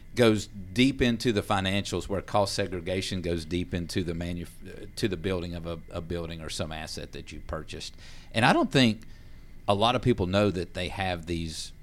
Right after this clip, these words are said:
tools in their quiver. Of course, um, your time, your expertise, your knowledge is, is worth something, and typically, um, there's a good return on that. So anyway, just cost segregation, I think, is, is an interesting topic. We can talk about that some other time, but it,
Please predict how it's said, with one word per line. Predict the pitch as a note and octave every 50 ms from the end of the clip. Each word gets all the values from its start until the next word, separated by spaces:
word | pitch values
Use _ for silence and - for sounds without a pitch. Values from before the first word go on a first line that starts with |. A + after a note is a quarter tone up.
| - - - - - - - - -
tools | - - A#2+ A#2 A2 G#2 F#2+ F2+ E2+ F#2
in | E2+ D#2+
their | D#2+ D#2
quiver. | - - - G#2 G2 F2 D2 D2 D2 - - - - - -
Of | -
course, | - - G#2 G2 - - - -
um, | - G2+ F#2+ F#2 F2+ F2+ F2+ -
your | F2+ F#2+ A2 A#2+ B2
time, | A2+ - C3+ A2+ G#2 G#2 G2+ G2 G2 G2 -
your | F2 G#2 G#2+ G#2+
expertise, | G#2 G2+ - - - G#2 - - G#2 G2 F2+ - -
your | G#2 G#2
knowledge | G2 F#2 F#2 F#2 F#2+ F#2+ F#2 F#2 F2+ E2 - - - - - - - - - - - - - - -
is, | - G#2 G2+ F2+ - -
is | - G2 F2+ D#2+
worth | F2 F#2 A2+ B2+
something, | - - - F2 E2 - E2+
and | E2+ E2+ D#2+
typically, | - - A2+ - G#2 G2+ - - F2 E2+ D#2+ E2 -
um, | - F2+ F2 E2 E2+ E2+ E2 -
there's | - F2+ F2 -
a | E2
good | D#2 F2 E2+ C#2+
return | C#2+ D2+ - - E2+ D#2+ D2+
on | D2 D2+
that. | D#2 F2 - -
So | - A2+
anyway, | G#2 F#2+ E2+ E2+ E2
just | F2 F2+ - - - - - - - - - - - - - - - - -
cost | - - B2+ A2+ -
segregation, | C3 A#2+ G#2 A2+ G#2+ G#2 G#2+ G#2+ G2+ - G#2
I | F#2+ G2
think, | - - G#2+ G#2 - F#2+
is, | G2 F#2 F2 - -
is | - G2 F2+
an | G2 F#2
interesting | F#2+ F#2 F#2 F#2 F2+ F2+ - - F#2+ F2 E2+
topic. | D#2+ - G2+ F#2 F2 - - D2+ -
We | F2+ F2+
can | E2 F2
talk | - F#2+ F#2 E2 E2+
about | D#2 E2 E2 -
that | E2 D2 B1 -
some | - F2 E2
other | D#2+ E2 D#2
time, | - F2+ E2 E2+ E2+
but | E2+ E2+
it, | -